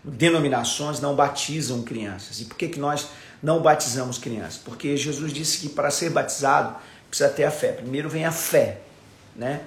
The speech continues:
E depois o batismo. Aquele que crer e for batizado será salvo. Então eu não posso batizar aquilo que eu não, ah, ah, não sei se a pessoa tem, realmente tem convicção daquilo mesmo ou não, né? Ah,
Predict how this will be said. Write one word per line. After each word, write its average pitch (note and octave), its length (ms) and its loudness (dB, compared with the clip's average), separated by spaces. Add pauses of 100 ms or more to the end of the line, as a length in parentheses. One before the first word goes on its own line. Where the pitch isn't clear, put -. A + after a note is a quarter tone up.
E D#3 60 -10
depois C3+ 600 2
o A2+ 40 -6
batismo. G#2 480 -6
Aquele C#3+ 260 -6
que C#3 120 -12
crer F#3 640 0 (560)
e D3 60 -10
for E3+ 300 0
batizado C#3 800 4
será A#2+ 260 0
salvo. G#2 480 0
Então C3 140 -6
eu D#3 40 -2
não E3+ 120 -4
posso D3 240 -2
batizar C#3+ 760 2 (340)
aquilo D3+ 440 -4
que C3+ 200 -4
eu D3 200 0
não, C#3 460 -4 (340)
ah, C3 520 0
ah, - 340 -6 (140)
não C3 220 -6
sei D3 220 -2
se C#3+ 100 0
a C#3 60 0
pessoa D3 400 -2
tem, C#3+ 100 -6
realmente C#3 460 -2
tem C#3+ 180 -8
convicção D#3 560 -2
daquilo D#3 380 -2
mesmo D3 320 -4
ou A2+ 80 -6
não, G2+ 160 -10 (760)
né? C3 540 -2
Ah, B2 440 -2